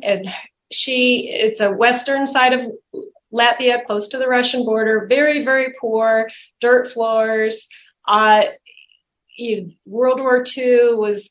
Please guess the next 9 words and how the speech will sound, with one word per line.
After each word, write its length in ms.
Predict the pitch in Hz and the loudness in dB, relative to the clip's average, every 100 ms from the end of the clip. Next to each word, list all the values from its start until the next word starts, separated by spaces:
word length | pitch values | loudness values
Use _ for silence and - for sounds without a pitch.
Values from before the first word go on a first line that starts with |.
| - | -4
going 320 | 233 226 220 | 0 0 2
on, 480 | 214 214 214 208 202 - | 2 4 2 0 -4 -4
and 600 | 214 208 202 202 202 202 - _ | -4 -2 -2 -2 -4 -8 -14 _
she 480 | - - 254 247 247 | -8 -4 0 0 0
was 200 | 220 214 | 0 -4
married 840 | 254 269 262 262 262 254 247 240 - | -2 0 2 4 4 4 2 0 -2
and 300 | 202 180 180 | -6 -6 -10
pregnant, 760 | - 269 262 233 247 240 233 233 - - _ - | -2 2 2 2 2 2 0 -4 -16 -20 _ -4
and 580 | 202 202 202 196 190 | -2 2 2 0 -6